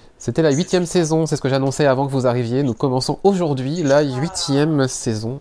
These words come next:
Speaker 1: du podcast.
Speaker 2: Huit ans, et je dois être sur
Speaker 1: Ou la neuvième,
Speaker 2: sur
Speaker 1: je sais plus, mais, euh,
Speaker 2: C'est un des bénéficiaires du, du, du record du nombre
Speaker 1: Eh oui.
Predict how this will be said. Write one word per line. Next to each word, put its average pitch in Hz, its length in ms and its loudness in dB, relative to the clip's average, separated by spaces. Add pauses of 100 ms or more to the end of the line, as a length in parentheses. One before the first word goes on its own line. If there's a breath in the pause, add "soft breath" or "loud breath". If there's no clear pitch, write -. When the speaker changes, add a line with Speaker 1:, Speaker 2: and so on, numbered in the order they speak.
Speaker 1:
du 107 160 -8
podcast. - 540 -6 (420 loud breath)
Speaker 2:
Huit - 220 -6
ans, - 120 -4
et 139 40 -16
je - 80 -10
dois 131 120 -12
être 127 60 -18
sur - 240 -10
Speaker 1:
Ou 113 80 0
la 110 120 2
neuvième, 107 400 0
Speaker 2:
sur 113 80 -6
Speaker 1:
je - 60 -8
sais 107 80 -2
plus, 98 240 -6 (260)
mais, 95 160 -6
euh, 87 80 -8
Speaker 2:
C'est 98 120 -6
un - 100 -8
des - 140 -12
bénéficiaires - 680 -14
du, 127 260 -20 (140)
du, - 200 -20
du 127 120 -18
record 147 520 -16
du 127 100 -20 (100)
nombre - 340 -20 (540 loud breath)
Speaker 1:
Eh 104 120 2
oui. 107 140 0